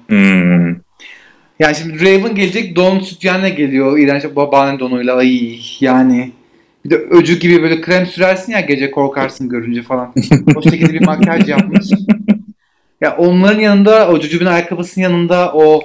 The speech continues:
Speaker 2: korkunç bodysuit'ün yanında Chanel parlıyor yani. Bence.
Speaker 1: Farklı bir şey yapmış doğru ama yine de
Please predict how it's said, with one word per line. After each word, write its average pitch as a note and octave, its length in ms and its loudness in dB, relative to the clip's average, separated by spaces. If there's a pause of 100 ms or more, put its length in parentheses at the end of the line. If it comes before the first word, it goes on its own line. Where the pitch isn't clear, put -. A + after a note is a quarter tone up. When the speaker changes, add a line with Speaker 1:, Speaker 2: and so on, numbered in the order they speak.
(360)
Speaker 2:
korkunç D#3+ 440 -2
bodysuit'ün E3+ 460 -2
yanında E3 300 0
Chanel D#3 340 -6
parlıyor C#3 460 0
yani. A#2 420 -6 (600)
Bence. A#2+ 300 -2
Speaker 1:
Farklı - 300 0
bir A2+ 60 0
şey A2 220 2
yapmış - 460 -2
doğru A2+ 300 4
ama G#3 280 4
yine F#3 360 0
de F#3 400 2